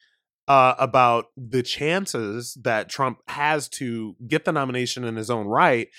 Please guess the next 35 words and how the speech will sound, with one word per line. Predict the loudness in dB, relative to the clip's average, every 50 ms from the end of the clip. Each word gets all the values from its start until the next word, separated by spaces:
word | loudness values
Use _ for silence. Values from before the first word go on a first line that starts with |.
| -20 -20 -20 _
You | -12 -8 -4 -2 -2
wanna | 0 0 0 0 -2
just | -4 -4 -6 -6 -6
come | -6 -4 -2 0
out | 2 2 2
on | 2 0
the | -2 -4
gate, | -4 -4 -4 -6 -6 -8
come | -8 -4 0
out | 0 2 2
of | 0 -2
the | -2
gate, | -4 -2 -2 -2 -2 -4 -6 -10 _ _ _ _ _ _ -4
um, | -2 -2 -2
endorse | -2 -4 -4 0 2 2 2 2 0 0 -4
him, | -4 -4 -4 -6 -8 -10 -14 _ _ _ _ _ _
and | -4 -2 -2
then | -2 0
try | 0 0 0
to | 0 0
scare | -4 -4 -2 -2
everybody | -2 -2 -2 -4 -2 -2
else | -2 -4 -4 -6
away. | -4 -2 0 0 0 -2 -4 -8 -16 _
It's | -14 -10
not | -8 -6
gonna | -6 -8
happen, | -4 0 2 2 2 2 -2 -6 -18 -20 _ _ _ _ _ -6
okay? | -6 -4 -2 -2 -2 0 -2 -2 -6 -10 _ _ _ _ -20 -20 _ _ 4
It | 4 4 6
wasn't | 6 2 2 2 0 -2
going | 0 0 0 0 -2
to | -4 -6
happen | -2 0 2 2 2 2 0 -4 -4 -4 -6 -8 -12 _ _ _ _ _
even | -2 2 2 2 2 2 0 -2 -2